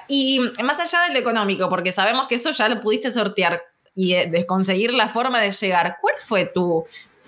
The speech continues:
principal desafío de bucear en la Antártida?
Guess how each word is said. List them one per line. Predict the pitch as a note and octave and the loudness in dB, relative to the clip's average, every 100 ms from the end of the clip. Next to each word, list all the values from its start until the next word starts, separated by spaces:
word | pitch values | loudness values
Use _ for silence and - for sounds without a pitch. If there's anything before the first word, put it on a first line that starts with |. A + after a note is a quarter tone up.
| F#3+ F3+ | -2 0
principal | G#3 G3+ G#3 A3+ A#3 | 0 0 0 0 0
desafío | A3 G#3+ - - F3 E3 | 0 -2 -4 -2 0 2
de | E3+ E3+ F3+ F#3+ | 4 4 2 2
bucear | F#3+ G#3 A3 | 0 2 2
en | G3 | 2
la | F3+ | 0
Antártida? | F3 E3 D#3+ - D3+ D3+ D#3 | 0 0 0 0 2 2 0